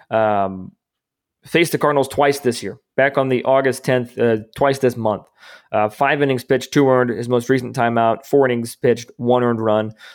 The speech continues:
So not a lot of innings pitched, but also not a lot of earned runs. Offense gonna have to try and change that. They're gonna have to try and change that against Keller. They're gonna try and change that against Peters. They're gonna have to try and change that now against Brault as well. And even they're gonna have to try and find success in game four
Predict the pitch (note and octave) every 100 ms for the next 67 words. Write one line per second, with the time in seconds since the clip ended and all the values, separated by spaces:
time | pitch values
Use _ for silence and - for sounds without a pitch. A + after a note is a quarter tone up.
0 | _ - F#3 G3 E3+ D3+ D3+ C#3+ - D3+
1 | D3 C3 C3 B2+ C3 A#2+ A#2+ A#2+ A2+ A#2
2 | A2+ A2 - G#2+ A2 C3 C#3 A#2+ - _
3 | _ _ _ C#3 C3+ C#3+ B2 B2+ B2 -
4 | C#3 A#2 A2 - - A2+ G#2+ F2 - -
5 | _ _ _ _ _ _ _ _ B2+ B2+
6 | B2 - B2 A#2+ B2 A#2+ A#2 A2 G2+ G2+
7 | - - E3+ E3 D#3 - G#2+ - A#2 G#2+
8 | A2+ A2+ G#2+ F#2+ F#2+ - E3 D#3 A#2+ A#2
9 | A2+ - C3 B2+ B2 A#2+ A2+ A#2+ A#2 A2+
10 | G#2+ - - - - G#2+ G#2+ G2+ - -
11 | - A#2 A#2+ A2 - G2+ G2 D#2+ - _
12 | _ _ _ - E3+ G3+ G#3 F3+ - _
13 | - D3 D#3 C3+ - D3+ D3 C#3+ B2+ A2+
14 | C3 B2+ B2 A#2+ A#2 C#3+ C3 A#2